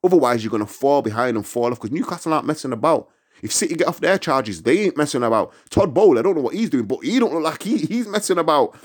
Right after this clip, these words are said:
you get me? Liverpool might get new owners. They're not messing about. They talk about Spurs being up for sale and all that. I don't trust Spurs. I don't,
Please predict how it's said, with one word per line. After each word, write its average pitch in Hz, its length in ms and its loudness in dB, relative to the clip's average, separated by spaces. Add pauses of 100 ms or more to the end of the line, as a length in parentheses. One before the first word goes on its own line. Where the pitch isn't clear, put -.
(120)
you 156 80 -6
get - 100 2
me? 131 60 4
Liverpool 247 680 2
might 190 220 -2
get - 100 0
new 185 220 0
owners. 170 340 2
They're 277 180 4
not 285 140 0
messing 226 300 -4
about. 185 420 -2
They 165 60 -2
talk - 240 0
about 233 260 -2
Spurs 233 400 4
being 180 160 -4
up 160 80 -2
for 147 100 -10
sale 160 300 2
and 151 80 0
all 156 140 0
that. 170 80 -2
I - 20 -2
don't 190 220 -2
trust - 180 -2
Spurs. 117 260 2
I 139 40 2
don't, 156 200 4